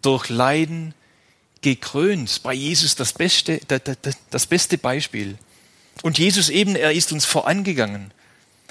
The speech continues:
In Hebräer Kapitel zwei, Vers neun, da kommt dieser Satz, durch Leiden gekrönt,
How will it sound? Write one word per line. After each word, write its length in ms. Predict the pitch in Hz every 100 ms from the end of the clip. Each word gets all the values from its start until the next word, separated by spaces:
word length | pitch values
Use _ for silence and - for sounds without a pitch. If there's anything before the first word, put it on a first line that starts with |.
| - -
In 120 | 139
Hebräer 400 | 147 120 135 160
Kapitel 300 | 156 147 135
zwei, 240 | - 127 143
Vers 260 | 139 123
neun, 220 | 127 139
da 80 | 139
kommt 340 | - 131 131 -
dieser 420 | 139 131 127 117 - -
Satz, 540 | - - 135 - -
durch 280 | - 127 117
Leiden 440 | 113 117 135 143 123
gekrönt, 760 | 110 - 117 120 127 117 -